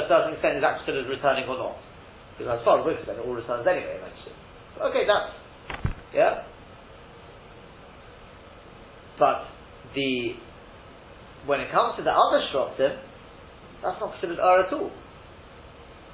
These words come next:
So if it's not considered Ur at all, whatever's there, not only is there no Gisha, there's no Ur,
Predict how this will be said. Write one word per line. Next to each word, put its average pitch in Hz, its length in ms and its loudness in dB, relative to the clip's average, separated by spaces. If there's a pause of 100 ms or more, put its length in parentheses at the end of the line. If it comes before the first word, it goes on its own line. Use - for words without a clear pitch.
(520)
So 143 60 -2
if 139 40 0
it's 135 60 -4
not 240 200 2
considered 160 240 0
Ur 170 280 8
at - 60 -4
all, 175 380 6
whatever's 143 320 4
there, - 360 4 (1700)
not 196 180 2
only 180 160 6
is 147 80 -4
there 165 100 2
no 147 120 0
Gisha, 202 180 4
there's 139 160 0
no 170 140 4
Ur, 208 420 6